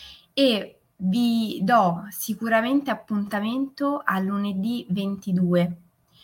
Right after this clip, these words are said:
prossimo, perché in questi giorni tra chi va in vacanza e chi magari, eh, sta lavorando,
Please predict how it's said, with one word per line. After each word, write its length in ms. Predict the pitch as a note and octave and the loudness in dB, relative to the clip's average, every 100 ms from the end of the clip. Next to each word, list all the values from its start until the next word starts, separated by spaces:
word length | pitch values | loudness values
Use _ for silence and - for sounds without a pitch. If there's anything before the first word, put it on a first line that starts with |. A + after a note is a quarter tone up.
| - - _ | -20 -20 _
prossimo, 840 | - F#3 F#3 - - F3 F3+ F3 - _ | 2 4 4 -4 -2 0 0 -4 -14 _
perché 280 | - C4 - | -4 -2 0
in 160 | G3 F#3+ | -2 0
questi 400 | C4+ C4+ C#4+ A#3 | -2 0 0 0
giorni 680 | B3 B3+ C4+ C#4 C#4+ C#4+ - _ _ _ _ _ | 0 -2 2 4 4 2 -6 _ _ _ _ _
tra 440 | - A#3 G3 F3 - | 0 8 10 8 0
chi 220 | - C4+ | -4 2
va 120 | B3+ | 2
in 120 | A3+ | 2
vacanza 880 | G#3+ G#3+ G#3 F3+ F3 E3+ F3 E3 A3 _ _ _ _ _ _ _ _ _ - - - | 0 4 4 6 4 2 0 0 -2 _ _ _ _ _ _ _ _ _ -20 -20 -10
e 180 | F#3+ F#3 | -8 -8
chi 220 | - C4 | -4 0
magari, 800 | A3+ G#3 A3+ G3+ F#3+ F#3 F3+ F#3 | 2 2 6 6 6 0 -2 -4
eh, 600 | - F3+ E3+ E3+ E3 E3 E3+ | -8 -2 0 2 2 0 -6
sta 200 | - G3 | -4 0
lavorando, 840 | G3 G#3 A3 A#3 B3+ B3+ C4+ C4+ | 0 2 2 2 2 0 -2 -2